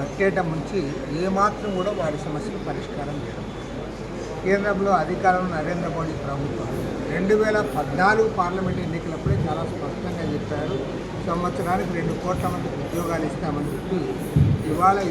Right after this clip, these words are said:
ఎక్కడా కూడా ఉద్యోగాలు ఇచ్చిన పాపాన పోలేదు. తర్వాత అసలు ఉద్యోగ సమస్య గురించి కానీ, నిరుద్యోగుల గురించి కానీ మాట్లాడిన పాపాన పోలేదు. అదేవిధంగా రాష్ట్రంలో మన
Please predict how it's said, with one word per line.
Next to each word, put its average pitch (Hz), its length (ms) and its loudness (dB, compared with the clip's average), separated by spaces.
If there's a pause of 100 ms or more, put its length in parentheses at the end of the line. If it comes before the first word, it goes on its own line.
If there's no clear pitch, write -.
(140)
ఎక్కడా 220 440 2 (120)
కూడా 190 140 2 (120)
ఉద్యోగాలు 170 460 -2
ఇచ్చిన - 200 -6 (120)
పాపాన 139 320 -4 (100)
పోలేదు. 175 240 -4 (800)
తర్వాత 208 320 2 (120)
అసలు 226 280 2
ఉద్యోగ 196 340 4 (180)
సమస్య 196 360 0
గురించి 214 360 4
కానీ, 208 260 2 (140)
నిరుద్యోగుల 202 600 4
గురించి 196 300 4
కానీ 190 160 2 (180)
మాట్లాడిన 190 500 2 (120)
పాపాన 151 300 0 (100)
పోలేదు. 180 340 -2 (1040)
అదేవిధంగా 208 560 6 (140)
రాష్ట్రంలో 185 640 0
మన 165 120 -2